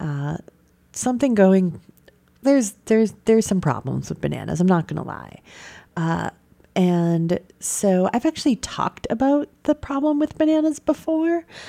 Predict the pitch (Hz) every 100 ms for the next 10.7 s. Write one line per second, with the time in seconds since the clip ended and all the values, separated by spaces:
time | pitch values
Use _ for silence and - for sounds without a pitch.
0 | - - - 175 - - 202 208 202 196
1 | 196 269 285 247 214 285 185 160 - 208
2 | - - 165 160 156 175 220 202 196 185
3 | - 220 208 202 175 151 143 156 - 160
4 | - - 143 156 - 180 165 175 165 156
5 | - - 120 156 - - - - 156 143
6 | 143 156 160 170 160 - 156 151 143 143
7 | - - 165 165 147 143 143 - 143 147
8 | 143 143 - - 151 143 135 151 156 151
9 | 139 139 135 - 151 147 135 156 143 151
10 | 175 - 208 220 165 - -